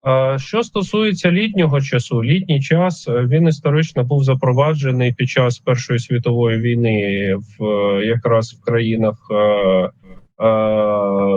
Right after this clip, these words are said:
потрійного союзу. Це в Німеччині і в Австро-Угорщині. Е,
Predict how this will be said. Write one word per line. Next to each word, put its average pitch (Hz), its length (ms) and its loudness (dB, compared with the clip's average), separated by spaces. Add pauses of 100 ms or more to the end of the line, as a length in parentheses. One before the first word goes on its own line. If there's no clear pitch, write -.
(340)
потрійного 120 920 0
союзу. 170 760 0
Це 113 680 0
в 120 80 2
Німеччині 113 880 0
і 110 140 -2
в 110 180 -2
Австро-Угорщині. 170 1000 0
Е, 165 100 0